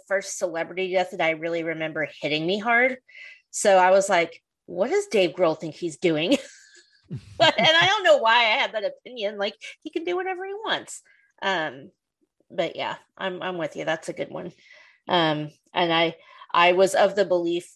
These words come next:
for a long time that Courtney had something to do with his death, but I'm slowly getting away from that theory. And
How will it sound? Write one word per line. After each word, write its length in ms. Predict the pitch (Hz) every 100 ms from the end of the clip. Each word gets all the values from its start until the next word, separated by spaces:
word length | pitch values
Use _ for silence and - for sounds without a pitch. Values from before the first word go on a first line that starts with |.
| _ -
for 160 | 208 185
a 80 | 175
long 300 | 180 170 165
time 320 | 185 160 160
that 140 | -
Courtney 380 | - 196 - 175
had 220 | 180 180
something 260 | 190 160 170
to 100 | 165
do 140 | 165
with 100 | 165
his 200 | 175 170
death, 260 | - 156 160
but 120 | 151
I'm 160 | 156 156
slowly 420 | - 170 165 165
getting 300 | 160 160 156
away 180 | 147 147
from 220 | 165 165
that 160 | 160 -
theory. 420 | 147 143 143 147
And 140 | 143